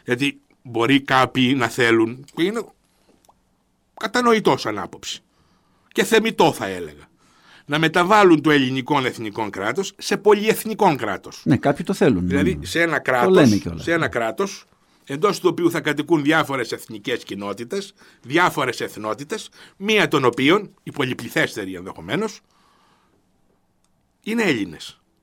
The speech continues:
Speaker 2: Καλά,
Speaker 1: Αλλά
Speaker 2: το
Speaker 1: δεν είναι
Speaker 2: Σύνταγμά
Speaker 1: το
Speaker 2: μας επιτρέπεται
Speaker 1: κράτος.
Speaker 2: αυτό; Το Σύνταγμά μας το ισχύουν το επιτρέπει;
Speaker 1: Ήδη, ήδη σας είπα, αντίκειται
Speaker 2: Όχι,
Speaker 1: στο
Speaker 2: λέτε.
Speaker 1: με, με, με,
Speaker 2: Αντίκειται.
Speaker 1: τι όχι, με, με, δε,
Speaker 2: Ε.
Speaker 1: τι όχι λέω.
Speaker 2: Διευκρινίζω
Speaker 1: Τι
Speaker 2: αυτά
Speaker 1: όχι
Speaker 2: που
Speaker 1: λέω.
Speaker 2: είπατε. Έτσι, να βγάλουμε ένα συμπέρασμα.
Speaker 1: Τι όχι λέω. Άπας-,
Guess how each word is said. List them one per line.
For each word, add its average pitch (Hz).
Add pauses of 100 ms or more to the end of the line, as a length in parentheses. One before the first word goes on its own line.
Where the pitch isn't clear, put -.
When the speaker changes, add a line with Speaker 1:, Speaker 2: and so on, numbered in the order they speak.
(180)
Speaker 2:
Καλά, 120
Speaker 1:
Αλλά 151
Speaker 2:
το 160
Speaker 1:
δεν 156
είναι 190
Speaker 2:
Σύνταγμά 143
Speaker 1:
το 170
Speaker 2:
μας 147
επιτρέπεται 139
Speaker 1:
κράτος. 143
Speaker 2:
αυτό; 131 (480)
Το -
Σύνταγμά 147
μας 147
το 147
ισχύουν 135
το 117
επιτρέπει; 107 (520)
Speaker 1:
Ήδη, 165 (440)
ήδη 156
σας 147
είπα, 127 (100)
αντίκειται 139
Speaker 2:
Όχι, 170
Speaker 1:
στο -
Speaker 2:
λέτε. 82
Speaker 1:
με, 214
με, 220
με, 214
Speaker 2:
Αντίκειται. 196
Speaker 1:
τι 254
όχι, 214
με, 208
με, 220
δε, 208
Speaker 2:
Ε. 240 (300)
Speaker 1:
τι 220
όχι 190
λέω. 117 (380)
Speaker 2:
Διευκρινίζω 127
Speaker 1:
Τι -
Speaker 2:
αυτά 196
Speaker 1:
όχι 151
Speaker 2:
που 165
Speaker 1:
λέω. 170
Speaker 2:
είπατε. 92
Έτσι, 123
να 113
βγάλουμε 147
ένα 151
συμπέρασμα. 117
Speaker 1:
Τι 214
όχι 185
λέω. 104
Άπας-, 170